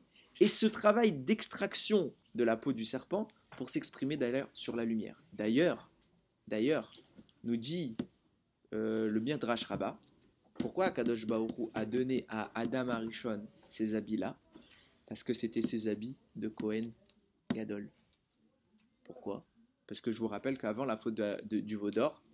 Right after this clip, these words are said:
qui étaient les Kohanim ? Les aînés. Or, Adam est bien le, l'aîné de tous les aînés, c'est le premier homme de l'histoire. Donc il était le Kohen Gadol à cette époque-là.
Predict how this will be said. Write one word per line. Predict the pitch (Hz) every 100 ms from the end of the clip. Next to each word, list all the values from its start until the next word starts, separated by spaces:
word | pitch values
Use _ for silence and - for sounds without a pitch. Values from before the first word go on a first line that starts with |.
| -
qui | -
étaient | 156 143
les | 120
Kohanim ? | 117 110 147 165 - - - _ _ _ _ - - _ _ -
Les | 110 107
aînés. | 107 135 151 _ _ - - - -
Or, | 139 123 -
Adam | 117 120 143 135
est | 113
bien | 110 127 - _ _ _ _ _ -
le, | 110 117 -
l'aîné | 117 135 143 165
de | 151
tous | 123 147
les | 120 113
aînés, | 151 143
c'est | 104
le | 107
premier | - 127 127
homme | 120 117
de | 117
l'histoire. | 131 147 113
Donc | 117
il | 123
était | 127 170
le | 139
Kohen | - 139 127
Gadol | 117 123 170
à |
cette | - 113
époque-là. | - - -